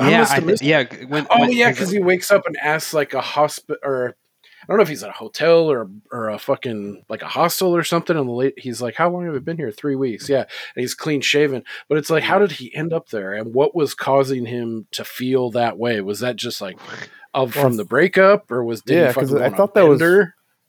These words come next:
Speaker 3: I thought that was right after he left the house after the breakup, and that, that's kinda what I picked up was like, "Oh, yeah, he's gone off the deep end, and he's, like, having a mental breakdown," and then that's when he,
Speaker 1: Okay.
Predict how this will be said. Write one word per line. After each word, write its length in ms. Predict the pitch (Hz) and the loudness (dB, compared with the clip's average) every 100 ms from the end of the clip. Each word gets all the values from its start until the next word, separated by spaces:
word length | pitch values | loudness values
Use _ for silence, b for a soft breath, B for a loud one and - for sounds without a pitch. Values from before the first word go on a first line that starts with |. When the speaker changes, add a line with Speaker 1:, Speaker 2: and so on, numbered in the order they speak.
| - | -6
Speaker 3:
I 80 | |
thought 180 | 135 185 | 2 4
that 100 | 196 | 6
was 120 | 156 | 6
right 320 | 120 123 143 135 | 4 4 6 6
after 600 | 139 139 127 120 117 113 _ _ _ - | 4 4 0 0 -2 -8 _ _ _ -10
he 120 | 123 | -4
left 240 | 131 131 127 | 2 2 2
the 80 | 123 | 0
house 260 | 131 120 | 0 0
after 220 | 123 - | -2 -2
the 60 | 113 | -6
breakup, 500 | 107 120 120 127 120 | -2 0 0 0 -2
and 140 | 117 127 | -2 -2
that, 200 | 139 - | -2 2
that's 160 | 160 | 2
kinda 220 | - 202 | 4 6
what 140 | 147 135 | 6 8
I 300 | 139 147 131 120 - | 8 6 4 0 -2
picked 240 | 143 131 | 0 2
up 180 | 131 123 | 2 2
was 160 | 127 120 | 0 0
like, 160 | 117 127 | -2 2
"Oh, 180 | 131 | 4
yeah, 260 | 127 127 120 | 4 4 4
he's 300 | 123 143 - | 4 0 0
gone 260 | - 139 131 | -2 2 2
off 120 | 123 | 0
the 100 | 131 | -2
deep 340 | 117 123 123 131 | -2 -2 0 0
end, 280 | 123 123 | 0 -2
and 320 | 113 110 110 113 | -4 -6 -10 -16
he's, 220 | _ 131 120 | _ -4 2
like, 180 | 123 120 | 2 4
having 220 | 131 123 | 2 2
a 40 | |
mental 340 | 113 120 120 117 | -4 -4 -2 -4
breakdown," 840 | 107 120 117 117 113 113 117 113 _ _ - | -2 0 0 0 -6 -6 -10 -12 _ _ -12
and 180 | 120 120 | -10 -8
then 360 | 113 113 113 - _ _ - | -8 -10 -14 -20 _ _ -2
that's 260 | 131 123 127 | 0 0 -4
when 100 | 120 | -4
he, 100 | 120 | -4
Speaker 1:
Okay. 240 | 117 101 | -4 -6